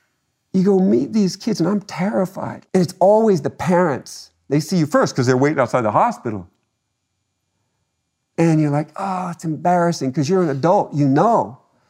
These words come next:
that he's looking at you and going, "You?" And I'm like, "It's your kid." But it's actually not that way.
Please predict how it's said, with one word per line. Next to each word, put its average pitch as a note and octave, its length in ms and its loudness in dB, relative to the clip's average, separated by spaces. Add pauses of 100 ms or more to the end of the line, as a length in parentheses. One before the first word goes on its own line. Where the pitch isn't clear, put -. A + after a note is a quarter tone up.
(160)
that D3 100 2
he's A3 240 4
looking E3+ 260 2
at A#2+ 60 0
you G#3+ 280 2
and D3 100 2
going, B2 240 0
"You?" F#3+ 440 0 (1900)
And F3 100 4
I'm F3 100 4
like, D#3+ 180 -2
"It's E3+ 180 -6
your E3 140 4
kid." B3 460 0 (2500)
But - 480 -4
it's F3 120 -2
actually D#3+ 280 2
not D3 280 2
that A#2 180 2
way. A2+ 360 -2